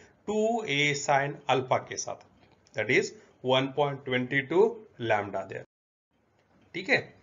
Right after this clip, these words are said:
अब यहाँ पे यदि हम लोग वैल्यू सब्स्टिट्यूट करते हैं तो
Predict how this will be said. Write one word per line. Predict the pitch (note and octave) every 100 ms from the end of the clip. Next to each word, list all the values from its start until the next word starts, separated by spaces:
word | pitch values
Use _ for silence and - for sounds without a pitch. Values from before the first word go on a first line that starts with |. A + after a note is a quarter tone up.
| _ _ _ _ _
अब | C#3 A#2+ E3 - - _ _ _ _ _ _ _ _ _ _ _ _ - _ _ _ _ _ _ -
यहाँ | B2 B2 D3 D3
पे | E3+
यदि | D#3+ D#3+
हम | D#3
लोग | D#3+ B2+
वैल्यू | A#2 E3+
सब्स्टिट्यूट | G3 G3 D#3+ C#3+
करते | B2 - A2
हैं | C#3 G3+ - _ - _
तो | -